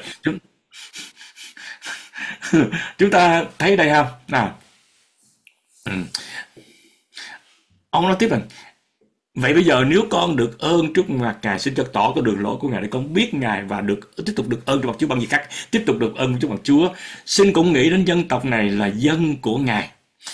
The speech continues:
Đức Giê-hô-va phán, chính ta sẽ đi với con và ta sẽ cho con được yên nghỉ." Ông,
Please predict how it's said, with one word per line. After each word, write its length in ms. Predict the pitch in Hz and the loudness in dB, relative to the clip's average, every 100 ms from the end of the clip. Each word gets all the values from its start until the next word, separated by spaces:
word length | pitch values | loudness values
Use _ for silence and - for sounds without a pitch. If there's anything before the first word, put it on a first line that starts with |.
| - - | -14 0
Đức 140 | 180 | 2
Giê-hô-va 280 | 196 170 151 | 4 4 4
phán, 280 | 139 151 180 185 | 4 2 2 2
chính 240 | 185 208 | 2 4
ta 180 | 143 131 | 2 2
sẽ 160 | 127 | 2
đi 180 | 131 139 | 2 2
với 140 | 127 - | 2 -2
con 360 | 123 120 113 113 | 0 0 -2 -6
và 100 | 98 | -6
ta 260 | - 117 107 | -2 -4 -4
sẽ 100 | 113 | -8
cho 160 | - 101 | -6 -4
con 260 | 113 101 104 | -2 -4 -4
được 260 | 104 92 - _ | -6 -8 -10 _
yên 220 | 117 101 | -4 -2
nghỉ." 220 | 95 95 127 _ _ _ _ _ _ _ _ - - - - | -4 -8 -12 _ _ _ _ _ _ _ _ -20 -20 -20 -8
Ông, 340 | 127 131 117 | -4 -2 -4